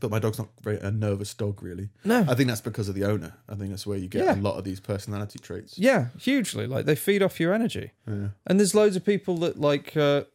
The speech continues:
Speaker 2: they, they instill this thing of, like, and not just with dogs, with, with kids as well. Like, it's the same, same kind of shit where it's like, they,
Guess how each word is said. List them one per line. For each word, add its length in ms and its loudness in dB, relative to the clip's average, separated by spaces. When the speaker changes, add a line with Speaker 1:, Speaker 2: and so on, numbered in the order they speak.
Speaker 2:
they, 220 2
they 380 2
instill 420 0
this 200 2
thing 260 2
of, 140 -2
like, 180 0
and 180 -4
not 200 -2
just 240 0
with 200 0
dogs, 320 -2
with, 280 -8
with 240 -4
kids 300 0
as 120 -2
well. 240 2
Like, 260 -2
it's 160 -8
the 100 -6
same, 320 -2
same 240 -2
kind 200 0
of 60 2
shit 300 0
where 180 -2
it's 300 -6
like, 380 -2
they, 240 2